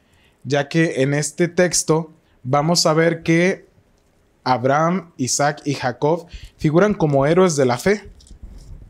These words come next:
Y como ya vimos, pues, tuvieron algunos antecedentes familiares un tanto preocupantes. ¿Cómo es que pueden figurar como héroes de la fe a pesar de haber estado en un contexto familiar tan turbio?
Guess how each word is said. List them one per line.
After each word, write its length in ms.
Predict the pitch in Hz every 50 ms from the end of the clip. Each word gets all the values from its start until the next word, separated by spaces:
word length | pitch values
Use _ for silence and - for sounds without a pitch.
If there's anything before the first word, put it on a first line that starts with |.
| -
Y 380 | - 135 131 131 131 135 131 123
como 180 | - 143 139 135
ya 140 | 139 151
vimos, 320 | 160 180 185 202 208 196 -
pues, 180 | - 143 -
tuvieron 320 | - 135 135 147 165 180 170
algunos 320 | 151 135 151 165 175 170
antecedentes 560 | 170 143 120 120 - - 131 139 143 175 156
familiares 540 | - 147 135 127 117 123 135 151 165 156 -
un 140 | 156 151 -
tanto 280 | 160 160 165 165 175 -
preocupantes. 840 | 151 135 127 - 123 110 - 143 143 147 135 127 127 117 - - - - - - _ _
¿Cómo 200 | - 202 220 247
es 80 | 240 -
que 100 | 254 226
pueden 300 | - 202 196 202 208 185
figurar 420 | - 156 135 139 139 127 139 151
como 260 | - - 156 139 131 131
héroes 260 | 135 143 156 156 147
de 80 | 160
la 100 | 156 160
fe 260 | 156 - 165 160 165 160 - _ _ _ _ -
a 100 | 123 -
pesar 380 | 139 127 - 160 160 165 165
de 240 | 165 175 175 175 175
haber 300 | - 123 127 131 135 139
estado 340 | 147 - - 143 143 143 143
en 80 | 143 143
un 80 | 139
contexto 460 | 131 143 135 123 143 131 - - 139 139
familiar 400 | 139 123 120 113 117 120 120 -
tan 200 | - 120 120 -
turbio? 400 | - 123 120 110 107 104 98